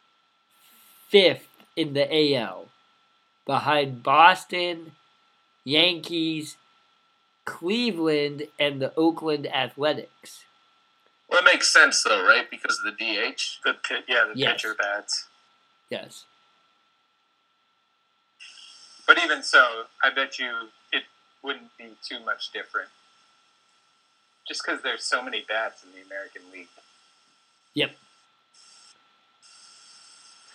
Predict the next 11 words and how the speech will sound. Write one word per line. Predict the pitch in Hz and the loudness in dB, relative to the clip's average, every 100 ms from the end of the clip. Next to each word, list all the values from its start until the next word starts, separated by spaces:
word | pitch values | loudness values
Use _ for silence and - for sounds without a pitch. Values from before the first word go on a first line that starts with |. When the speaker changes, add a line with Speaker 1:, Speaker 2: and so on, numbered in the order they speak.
| _ - | _ -12
Speaker 1:
The | 135 | 2
Dodgers | - 240 247 240 | 6 10 10 8
Speaker 3:
I | 508 302 _ - | 4 0 _ -20
would, | - _ _ _ - | -20 _ _ _ -10
one | 185 262 | -8 -8
thing | 294 | -4
I'll | 147 139 | -4 -2
tell | 135 | -4
you, | 127 120 | -6 -8
though, | 117 | -6
I | 110 | -6